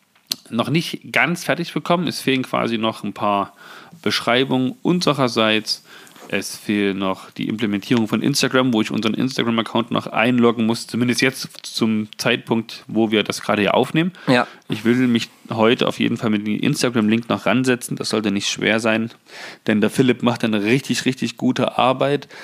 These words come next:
Speaker 1: Der ist super schnell, was das angeht. Was wir besprochen haben, ist dann meistens schon in drei, vier Stunden später umgesetzt. Und ich denke, wow, ey, Hammer,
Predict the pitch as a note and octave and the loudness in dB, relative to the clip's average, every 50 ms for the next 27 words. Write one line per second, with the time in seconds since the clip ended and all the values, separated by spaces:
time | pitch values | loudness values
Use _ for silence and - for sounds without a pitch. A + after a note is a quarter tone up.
0 | - - - - _ _ - - - - - - - - - - C#3 D3 D3 D3+ | -18 -18 -20 -20 _ _ -2 0 0 2 0 0 -2 -2 0 0 -2 0 2 0
1 | C3 B2 - - - A#2 G#2+ A2+ C3 C#3+ C3+ C3 B2+ - - C3 B2 - - - | 0 2 0 -2 -2 0 2 2 2 2 2 0 -2 0 -2 -2 -2 -2 -4 -4
2 | - C3 C3+ B2 C3 C3 C3+ C3 - - A#2 A2 - - A#2 G#2+ A2 - - - | -2 -2 0 2 2 2 2 2 0 -2 -4 -2 0 -2 0 0 0 -2 -2 -2
3 | A#2+ - - A2+ A#2+ B2 B2 A#2 A2 - - A2 G#2+ A2 A2+ A2+ - A#2+ G#2 - | -4 -4 -2 -2 0 0 0 0 0 0 0 0 2 0 0 0 -2 -4 -2 -2
4 | A2+ G#2+ G#2 G2+ G#2+ G#2 G2+ - - G#2+ A2+ A2+ - A2+ A2 - - A#2+ A2+ A2 | -2 -2 0 -2 -2 -2 -2 0 0 0 0 2 0 0 0 0 -2 -2 -2 -4
5 | - - - A#2+ A#2 A#2 A#2 - C3 C#3 B2 G#2+ G2 G#2+ B2 - - - - - | -4 -2 0 -2 0 0 -2 -2 0 0 2 2 2 0 0 -2 -6 -10 -14 -18
6 | - - - - - - - - - - - G#2 G2 G2+ G#2 G#2 G#2 G2 F#2+ F2+ | -20 -20 -20 -20 -20 -20 -20 -20 -20 -14 -10 -8 -6 -4 -2 -2 -2 0 -2 0
7 | F2 F2+ F2+ F#2+ G#2 G#2+ G#2 - - D#2+ F2 F#2 F2+ - - - - - - - | 4 4 6 6 6 6 4 4 2 0 0 -2 -4 -6 -10 -14 -18 -18 -12 -8
8 | - - - G#2 A#2 A#2+ A2 G#2 G2 G2 | -6 -2 0 0 2 4 4 4 2 0